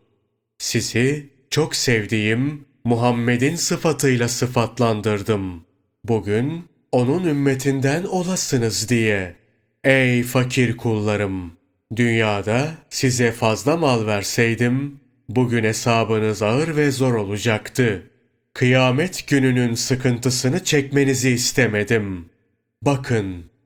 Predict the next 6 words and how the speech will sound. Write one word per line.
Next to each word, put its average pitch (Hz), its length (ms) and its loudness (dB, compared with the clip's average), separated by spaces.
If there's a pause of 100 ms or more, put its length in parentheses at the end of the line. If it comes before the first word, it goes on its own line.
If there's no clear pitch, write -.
(120)
zenginler 143 840 2
nasıl 180 360 0
zor 127 280 2
hesap 117 460 0
verecek, 110 720 0 (280)
görün. 101 640 -2